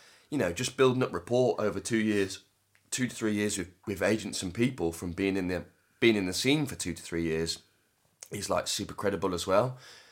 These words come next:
So we've got a mass, I say a mass amount. We're, we're so much more credible compared to, you know, where, where we were when I started, obviously, which is, which is the hardest thing. You know, these agents are asking, "Well, what's your business strategy? What's,"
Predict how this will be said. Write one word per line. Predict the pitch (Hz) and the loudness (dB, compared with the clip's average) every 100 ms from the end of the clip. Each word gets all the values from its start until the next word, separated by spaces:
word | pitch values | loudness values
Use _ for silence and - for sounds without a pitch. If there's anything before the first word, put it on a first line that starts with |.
| _ | _
So | - | -8
we've | 98 | -2
got | 92 - | 0 2
a | |
mass, | 113 135 127 - - _ _ _ - | 4 2 0 -6 -12 _ _ _ -10
I | |
say | - 98 | -6 -4
a | |
mass | 82 82 - | -2 -2 -4
amount. | 78 76 71 65 | -6 -8 -10 -10
We're, | 92 87 - | -10 -10 -6
we're | |
so | - - - 120 | -2 0 2 4
much | 110 - 101 | 2 -2 -4
more | 92 87 85 - _ _ _ _ | -4 -4 -6 -12 _ _ _ _
credible | - 110 104 85 | -6 -2 0 0
compared | 82 85 87 87 | -4 -4 -2 -2
to, | 85 85 82 _ | -2 -8 -8 _
you | 98 | -8
know, | 92 82 | -6 -4
where, | 87 85 - | -2 -2 -2
where | 95 95 | -4 -2
we | 87 | 0
were | 90 90 | 0 2
when | 85 | 0
I | 80 | -2
started, | - 98 98 - - - | 0 2 0 -2 -6 -4
obviously, | 98 101 104 85 73 71 80 - - | -4 -4 -4 -6 -6 -8 -10 -16 -14
which | - | -4
is, | 131 131 | -4 -2
which | 131 143 | -2 0
is | 135 | 0
the | 127 | 2
hardest | 113 110 107 - | 8 8 6 0
thing. | 104 101 | 0 0
You | 98 | 0
know, | 87 | 2
these | 87 90 | 2 0
agents | 90 87 78 | 0 0 -2
are | 92 | -2
asking, | 85 - 87 85 - - - _ | -4 -4 -4 -6 -10 -20 -20 _
"Well, | 98 95 | -4 -2
what's | - | -2
your | 82 | -4
business | 85 82 82 | -4 -4 -4
strategy? | - 82 65 - 78 | -2 0 0 -2 -6
What's," | 78 80 - - | -4 -4 -4 -10